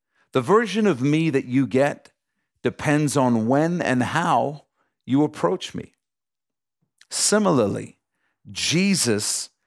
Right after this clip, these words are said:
can be approached as the Lamb of God right now because we're in the age of grace. But it's not gonna last forever. The age of grace is going to end soon.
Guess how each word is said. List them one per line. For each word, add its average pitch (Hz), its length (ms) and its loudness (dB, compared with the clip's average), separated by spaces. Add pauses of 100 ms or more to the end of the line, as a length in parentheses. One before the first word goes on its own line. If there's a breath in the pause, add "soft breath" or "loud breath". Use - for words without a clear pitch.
(160)
can 113 140 -2
be 113 120 0
approached 113 540 -2
as 110 180 -4
the 104 140 0
Lamb 127 360 0
of 107 140 -4
God 117 360 -4 (100)
right 110 260 -4
now 95 320 -12 (100)
because 104 280 -6
we're 104 100 -2
in 110 80 0
the 104 140 0
age 104 200 -2
of 90 120 -8
grace. - 560 -4 (1040)
But - 80 -12
it's - 220 -6
not 113 160 -2
gonna 107 180 0
last - 380 -6
forever. 110 500 -4 (540)
The 104 160 -6
age 113 200 -2
of 101 120 -4
grace 110 360 -2
is 90 120 -8
going 110 400 -2
to - 180 -6
end 117 200 0
soon. 104 540 -4